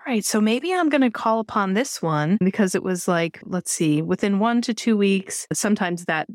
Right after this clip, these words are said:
you know, your ma-, money manifestation can be delivered, you know, with financial requests. So I had put loan forgiveness on here.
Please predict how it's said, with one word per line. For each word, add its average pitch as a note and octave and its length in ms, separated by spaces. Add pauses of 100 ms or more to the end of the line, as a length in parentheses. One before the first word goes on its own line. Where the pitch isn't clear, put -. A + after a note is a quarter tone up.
you F#3+ 100
know, E3 140
your F3 180
ma-, E3+ 220
money F#3 260
manifestation E3 720
can F3 140
be D3 100
delivered, D3 540
you D#3+ 80
know, D#3 160
with D3+ 180
financial D#3 560
requests. D3+ 460
So D#3+ 140
I E3 40
had E3 180
put - 220
loan B3 260
forgiveness A3 540
on G3+ 160
here. F#3 460